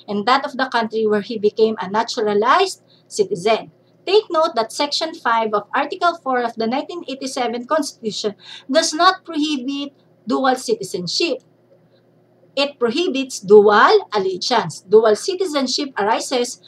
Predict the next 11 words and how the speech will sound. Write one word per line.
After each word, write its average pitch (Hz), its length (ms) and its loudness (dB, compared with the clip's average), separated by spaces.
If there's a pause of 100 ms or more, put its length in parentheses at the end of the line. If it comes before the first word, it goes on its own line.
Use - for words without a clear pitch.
(200)
because 269 400 0
our 311 340 2
laws 220 380 2
cannot 320 380 -4
control 226 440 0
laws 214 320 0
of 185 200 -8
other 247 500 2 (260)
countries 233 640 -6
on 240 320 2
citizenship. 190 840 -4